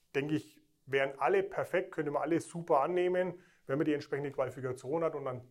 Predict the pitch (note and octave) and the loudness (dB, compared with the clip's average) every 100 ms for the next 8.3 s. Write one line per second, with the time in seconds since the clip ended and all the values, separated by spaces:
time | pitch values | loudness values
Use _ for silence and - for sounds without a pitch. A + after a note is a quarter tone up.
0 | - C3+ G3 G3+ F3+ E3 E3 C#3 D3 D3+ | -2 2 4 2 0 0 0 -2 -2 -2
1 | - C#3+ D3+ D3 - _ _ _ - A#2+ | -4 -2 0 -2 -6 _ _ _ -16 -10
2 | B2+ C3 C3 C3 A#2+ - _ - C#3 D#3 | -8 -6 -6 -4 -6 -12 _ -4 -2 -2
3 | - _ - C3 - B2 C3 F3+ G#3 - | -8 _ -12 -12 -10 -4 4 4 4 0
4 | F#3 - E3+ - E3 E3 D3+ D3+ C#3+ C3 | -2 0 -4 -2 0 0 -2 -6 -8 -8
5 | C3 D3 D#3+ D#3+ C#3 C#3 C3 A#2 B2 B2+ | -2 -2 0 0 0 -2 -2 -8 -10 -6
6 | C3+ C3+ B2 B2+ A#2+ A2+ A#2+ B2+ B2 - | -6 -4 -4 -4 -2 -4 -6 -6 -8 -6
7 | A2+ A#2+ A#2 _ _ _ _ _ - B2 | -8 -8 -10 _ _ _ _ _ -8 -6
8 | B2 A#2+ A#2+ | -2 -2 -2